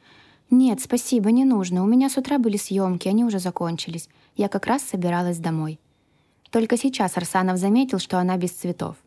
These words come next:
«Где твои ромашки?» спросил он, открывая дверцу. «Под колеса упали». Полина позволила усадить себя на заднее сиденье.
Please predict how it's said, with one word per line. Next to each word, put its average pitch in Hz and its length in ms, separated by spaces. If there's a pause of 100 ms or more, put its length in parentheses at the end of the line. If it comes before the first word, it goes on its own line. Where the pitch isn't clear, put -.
(520)
«Где 208 220
твои 240 220
ромашки?» 277 560 (120)
спросил 165 540
он, 156 140
открывая 165 420
дверцу. 156 500 (720)
«Под 247 160
колеса 208 400
упали». 160 440 (280)
Полина 240 440
позволила 196 600
усадить 220 440
себя 175 200
на 180 120
заднее 196 360
сиденье. 151 640